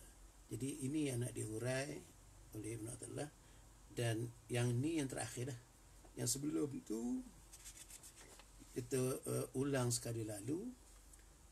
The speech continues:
Seratus lima puluh tiga, Ibn Athaillah sebut, "An-nas yamdahunaka yazduduna fika. Fakun anta dhamman li nafsika lima ta'lamu minha."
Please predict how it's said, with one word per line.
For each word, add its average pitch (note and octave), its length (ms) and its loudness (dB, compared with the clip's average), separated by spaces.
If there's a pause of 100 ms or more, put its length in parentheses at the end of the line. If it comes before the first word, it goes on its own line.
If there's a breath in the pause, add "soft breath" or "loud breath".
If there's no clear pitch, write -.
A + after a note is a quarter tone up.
(220)
Seratus C3 400 4
lima C3 240 4
puluh B2 160 0
tiga, F3 400 2 (480)
Ibn C3 160 -2
Athaillah A#2+ 240 0
sebut, C#3+ 360 0 (1160)
"An-nas C#3 320 6
yamdahunaka D3 800 4
yazduduna C3 560 4
fika. C3 400 0 (1800 loud breath)
Fakun C3+ 480 2
anta B2 320 0
dhamman D3 400 4
li A2+ 80 4
nafsika A#2+ 480 -2
lima A2 320 0
ta'lamu D#3+ 560 -2
minha." F3+ 400 -2